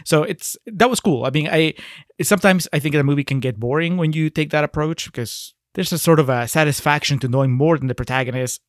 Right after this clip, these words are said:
and there's also satisfaction to getting a reveal later when the protagonist knows more than you. But when you're on, s-, on the same ground, especially for this type of movie where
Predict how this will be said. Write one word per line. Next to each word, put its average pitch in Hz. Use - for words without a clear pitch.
and 120
there's 120
also 131
satisfaction 131
to 120
getting 131
a 123
reveal 123
later 123
when 113
the 120
protagonist 123
knows 123
more 127
than 110
you. 110
But 117
when 170
you're 240
on, 202
s-, -
on 143
the 120
same 175
ground, 147
especially 175
for 127
this 160
type 135
of 117
movie 127
where 117